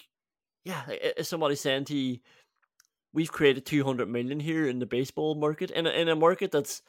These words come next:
actually declining as well because they've done it for so long, nobody gives a fuck about the All-Star games anymore. I'm just saying, yeah,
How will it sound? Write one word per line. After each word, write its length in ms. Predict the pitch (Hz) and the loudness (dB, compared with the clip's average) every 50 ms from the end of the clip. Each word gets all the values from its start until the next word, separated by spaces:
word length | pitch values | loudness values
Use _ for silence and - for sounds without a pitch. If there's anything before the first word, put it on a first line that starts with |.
| - - | -4 2
actually 340 | - 143 - - 147 131 123 | 2 2 2 2 -2 -2 0
declining 600 | 110 135 - - 139 117 107 120 135 170 190 185 | -2 -4 -6 -2 -2 0 0 0 -2 -2 -2 -2
as 100 | 156 123 | -4 -2
well 200 | 110 107 127 147 | 2 2 2 2
because 200 | 147 143 139 120 | 2 0 -6 -4
they've 140 | 131 123 117 | -4 -2 -2
done 120 | 127 117 | -2 -4
it 60 | 117 110 | -4 -4
for 80 | 120 | -6
so 120 | - 127 117 | -8 -6 -4
long, 280 | 110 107 120 135 147 | -4 -2 -2 -2 -4
nobody 240 | 139 123 120 117 120 | -4 -2 -2 -2 -2
gives 160 | 113 123 117 | -4 -6 -8
a 40 | 117 | -10
fuck 280 | - - - 123 - - | -10 -10 -10 -10 -10 -8
about 220 | - 143 151 - | -6 -6 -6 -2
the 180 | 151 147 135 - | -2 -2 0 0
All-Star 420 | - - 151 151 - 165 151 156 | 0 0 0 0 -2 -4 -4 -4
games 280 | 147 156 165 160 156 160 | -4 -4 -6 -6 -6 -8
anymore. 380 | 160 160 160 160 170 175 170 _ | -8 -8 -8 -8 -8 -10 -12 _
I'm 360 | - - - - _ _ _ | -18 -20 -20 -20 _ _ _
just 140 | - 196 - | -12 -10 -2
saying, 340 | - 170 156 151 143 131 120 _ _ _ _ _ _ _ _ _ | 2 2 2 2 2 -2 -6 _ _ _ _ _ _ _ _ _
yeah, 120 | 330 285 | -14 -14